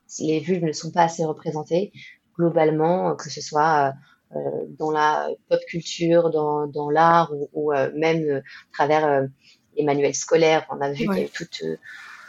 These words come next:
Speaker 1: toute une polémique autour de ça. Et la, la, la, la première chose, c'est qu'effectivement, euh, moi, j'ai, j'ai commencé ce travail de réflexion autour de,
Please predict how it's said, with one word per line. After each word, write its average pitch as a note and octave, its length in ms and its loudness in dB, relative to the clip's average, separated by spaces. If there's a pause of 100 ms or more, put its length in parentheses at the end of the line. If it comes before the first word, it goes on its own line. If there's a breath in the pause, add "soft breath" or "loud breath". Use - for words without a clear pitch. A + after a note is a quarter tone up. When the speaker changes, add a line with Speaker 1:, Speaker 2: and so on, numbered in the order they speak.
(160 loud breath)
Speaker 1:
toute - 220 -8
une E3+ 120 0
polémique D#3+ 400 0
autour D3+ 200 -4
de D#3 80 -4
ça. G#3+ 300 0 (960)
Et D3+ 680 -4 (500)
la, F2 220 4
la, E2+ 280 2
la, - 260 0
la - 160 -6
première F#3 340 -4
chose, A3 320 4
c'est E3+ 240 -4
qu'effectivement, F3+ 720 2
euh, D#3 100 2
moi, D#3+ 180 0
j'ai, D3 260 0
j'ai D#3 160 -4
commencé D#3+ 400 -8
ce E3+ 160 -12
travail E3 340 -2
de D#3+ 120 -4
réflexion E3 540 -4
autour E3 280 -6
de, D#3+ 200 -2